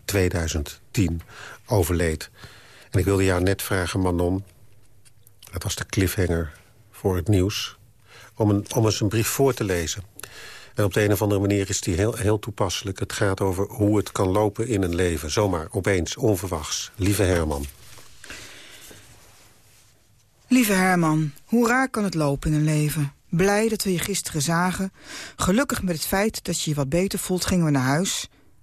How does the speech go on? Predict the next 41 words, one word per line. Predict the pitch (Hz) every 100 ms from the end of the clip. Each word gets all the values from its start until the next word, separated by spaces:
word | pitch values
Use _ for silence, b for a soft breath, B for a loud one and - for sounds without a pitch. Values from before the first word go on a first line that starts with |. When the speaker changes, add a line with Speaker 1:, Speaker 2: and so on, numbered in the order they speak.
| b
Speaker 2:
Daar | 156 170 185
hoor | 170 175
ik | 170 - B B B
dat | - 185
mijn | 175
jongste | 156 151 170
broer | 143 254 233
een | 175
nogal | 160 147 156
ingewikkelde | 208 226 175 175 170 165
auto-immuunziekte | - 156 151 151 147 170 170 139 135 131
heeft. | 123 120 - - -
Recent | 185 208 - 170 165
opgespoord, | 147 - 143 - 135 139 -
ontdekt. | 147 127 127 - - B B B B B
Moet | 196
behandeld | 160 165 233 240 196
worden | 190 190 180
met | 170 -
vitamine | - 175 156 151 143 143
B | 139
twaalf | 170 160 143
injecties. | 151 143 - - 139 - - _ - -
Op | -
zich | - 156 -
behandelbaar, | 127 151 190 180 180 190 - B B B
maar | - 139 180
kan | 196 160
ernstige | - 180 196 - 175
gevolgen | 160 147 165 147 147
hebben | 143 139
als | 147
er |
niets | 156 151 156
aan | 139
gedaan | 135 127 135
wordt, | 127 123 -
ook | 143 135
op | - 139
neurologisch | 135 131 123 120 131 -
gebied. | 127 123 120 -